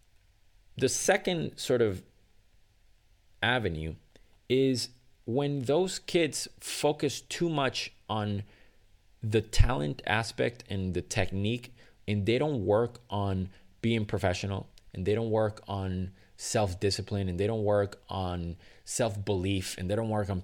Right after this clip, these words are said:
perseverance, and they're used to and become dependent on their parents or their loved one pushing them, booking the shows and telling them what to do and how to do things. And they become stagnant, and they hit this plateau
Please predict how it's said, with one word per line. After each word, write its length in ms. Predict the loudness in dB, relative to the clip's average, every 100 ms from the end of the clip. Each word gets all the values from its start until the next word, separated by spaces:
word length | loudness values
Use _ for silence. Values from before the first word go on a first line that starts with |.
| -4
perseverance, 800 | -2 -2 -4 -4 -4 -4 -8 -8
and 180 | -6 -2
they're 240 | 0 0
used 640 | -2 -2 0 0 -2 -8 -8
to 480 | -2 2 2 0 -4 -12 -20 -8
and 180 | -4 -2
become 440 | -2 -4 -4 -4
dependent 920 | 0 -2 -2 -2 -2 0 -2 -4 -6 -16 -20 -20 -20 -8
on 260 | -4 -2 -4 -2
their 140 | -2
parents 560 | -2 -2 0 0 -2 -4
or 80 |
their 160 | -2 0
loved 260 | 0 0 -2
one 240 | -2 -2 -6
pushing 400 | -2 0 0 -4
them, 220 | -6 -12 -16 -20 _ -20 _ -12 0
booking 360 | 0 0 0
the 100 | 0
shows 360 | 0 -4 -6 -8
and 240 | -10 -8
telling 280 | -4 -2 0
them 160 | 0 2
what 160 | 0
to 100 | 0
do 220 | -4 -4
and 100 | -4
how 160 | -2 0
to 80 | 0
do 160 | 0
things. 340 | -4 -6 -8 -6
And 120 | -4
they 80 | -2
become 580 | -2 -6 -4 -2 -2 -4 -10 -20 -12
stagnant, 720 | -10 -4 0 0 0 -4 -4
and 140 | -2
they 100 | -2
hit 280 | 0 0 2
this 160 | -2 -4
plateau 800 | -2 2 2 2 0 2 2